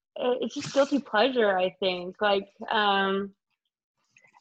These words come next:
L A i-, in general, it's just, like, the beauty of L A, all these fabulous homes that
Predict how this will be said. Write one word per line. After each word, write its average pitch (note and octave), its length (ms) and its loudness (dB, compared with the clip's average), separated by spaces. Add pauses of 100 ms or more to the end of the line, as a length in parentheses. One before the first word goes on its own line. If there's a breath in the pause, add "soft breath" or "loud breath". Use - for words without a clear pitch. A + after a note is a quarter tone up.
L C4+ 220 6
A A#3+ 520 2
i-, B3+ 240 0
in B3 180 0
general, A3+ 360 0
it's C#4 140 -4
just, B3 140 -4
like, A3 180 -2
the A3+ 80 2
beauty A3+ 600 -2
of A3 140 0
L G#3+ 280 2
A, G#3 320 2
all G#3 140 0
these G#3+ 320 -8
fabulous A3 560 -2
homes G3+ 480 0
that G#3+ 100 -4